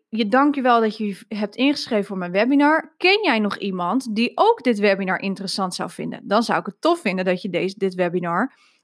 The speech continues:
eh, met hem of haar deelt. Hoe meer, eh, zielen, hoe meer vreugd." Hè, dus je actie is dus het laten delen van het webinar.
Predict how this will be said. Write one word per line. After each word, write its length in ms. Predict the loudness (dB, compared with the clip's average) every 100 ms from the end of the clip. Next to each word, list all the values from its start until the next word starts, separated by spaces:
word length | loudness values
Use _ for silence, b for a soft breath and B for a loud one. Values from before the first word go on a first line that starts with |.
| _
eh, 160 | 0
met 220 | 4 4 2
hem 240 | 0 2
of 100 | 0
haar 260 | 2 0 4
deelt. 460 | 6 6 2 -12 _
Hoe 160 | 2 6
meer, 460 | 6 6 2 -2 _
eh, 120 | -6 -6
zielen, 320 | -2 0 2
hoe 140 | 2
meer 240 | 2 2 0
vreugd." 520 | -2 -10 -10 -20 _ b b b
Hè, 180 | 0 2
dus 180 | 2 2
je 260 | 2 2 0 _
actie 560 | 0 0 -2 0 0 -2
is 260 | -2 -2
dus 240 | 0 -2 0
het 240 | -6 -2
laten 440 | 2 2 2 -6
delen 380 | 2 4 6 2
van 180 | 0 -4
het 120 | -4
webinar. 560 | 2 2 0 -6 -8